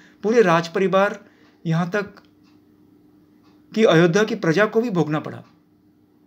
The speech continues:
सही कह रहा हूँ कि नहीं? भगवान राम भगवान होते हुए भी उसे कर्मफल से ना तो स्वयं मुक्त हो सकना सके और ना ही अन्य किसी को कर सके। इसी प्रकार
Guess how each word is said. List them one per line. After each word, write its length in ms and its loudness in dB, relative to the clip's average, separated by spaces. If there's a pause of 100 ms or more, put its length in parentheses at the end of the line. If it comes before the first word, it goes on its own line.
(420)
सही 180 2
कह 140 0
रहा 100 2
हूँ 80 -2
कि 100 -6
नहीं? 180 -10 (640)
भगवान 320 0
राम 260 0
भगवान 340 0
होते 220 -2
हुए 140 0
भी 340 -8 (460)
उसे 180 0
कर्मफल 640 -2 (460)
से 440 0
ना 180 -2
तो 140 -2
स्वयं 260 0
मुक्त 280 -2
हो 440 -4 (720)
सकना 640 -2 (180)
सके 640 -4 (300)
और 80 0
ना 200 2
ही 160 0
अन्य 320 -4
किसी 240 -6
को 240 -2
कर 220 -4
सके। 300 -10 (720)
इसी 180 -4
प्रकार 440 -4